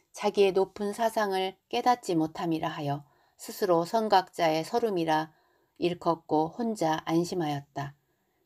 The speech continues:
그러나 남들이 형식의 의견을 채용치 아니함은 자기네가 그것을 깨닫지 못함이라고는 하지 아니하였다.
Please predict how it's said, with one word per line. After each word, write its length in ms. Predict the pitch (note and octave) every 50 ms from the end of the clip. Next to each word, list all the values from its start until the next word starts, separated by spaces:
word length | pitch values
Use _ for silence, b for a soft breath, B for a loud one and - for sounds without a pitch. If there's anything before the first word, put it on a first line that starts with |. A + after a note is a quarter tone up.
| _ _
그러나 340 | - F#3 F#3 F3+ E3+ E3+ E3
남들이 540 | E3+ E3 D#3+ E3+ E3+ F3 E3+ E3 D#3+ E3+
형식의 400 | F#3 G#3+ A3 A3 G#3+ - - E3+
의견을 500 | D#3 D#3+ F3+ F3 F#3+ F3+ E3+ E3 E3 E3+
채용치 520 | E3 - B3+ B3 A#3+ A3 G#3+ - - G3 F3+
아니함은 680 | D#3+ D#3+ D#3+ E3 E3+ F3 F3+ E3 D#3 D3+ D3+ D3+ - _ _ _ _ _ _
자기네가 540 | - - G3+ F#3 G#3 G3+ G3 G3 F#3 F#3 F3
그것을 440 | - - F3+ F#3 F#3 F3 - F3 F3
깨닫지 480 | F3 - A3 G#3+ A3+ A3 - - G3 E3
못함이라고는 960 | E3 E3+ E3+ - G3+ G3 F#3 F3 E3+ E3 D#3+ D#3 D#3+ D#3 D#3 D#3 D#3+ D#3+ b b b b b b
하지 280 | b - A3+ G#3+ - F#3
아니하였다. 800 | D#3+ C#3+ D3+ D3+ D#3 D#3+ E3+ D#3 C#3+ - _ - - C#3+ C#3